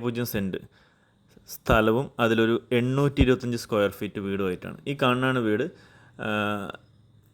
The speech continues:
നല്ല ഫ്രണ്ട്ലി, നല്ല വിശാലമായിട്ടുള്ളൊരു കാർ പോർച്ച്, നമുക്ക് പറ്റുന്ന അത്രയും ഫ്രണ്ടിൽ നല്ല ഒരു ഏരിയ വിട്ടിട്ടുണ്ട്.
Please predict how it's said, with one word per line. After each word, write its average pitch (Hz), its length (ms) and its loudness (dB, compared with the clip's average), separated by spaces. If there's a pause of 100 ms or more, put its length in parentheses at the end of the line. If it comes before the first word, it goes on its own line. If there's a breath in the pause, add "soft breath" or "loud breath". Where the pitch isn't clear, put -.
(720)
നല്ല 147 240 -4
ഫ്രണ്ട്ലി, 135 340 -8
നല്ല 135 200 -4
വിശാലമായിട്ടുള്ളൊരു 120 840 -6 (460 soft breath)
കാർ 113 180 -4 (100)
പോർച്ച്, 131 360 -8
നമുക്ക് 139 160 -14 (100)
പറ്റുന്ന 135 320 -14
അത്രയും 160 220 -14
ഫ്രണ്ടിൽ 147 280 -12
നല്ല 143 220 -6
ഒരു 123 80 -4
ഏരിയ 120 300 -4
വിട്ടിട്ടുണ്ട്. 107 520 -12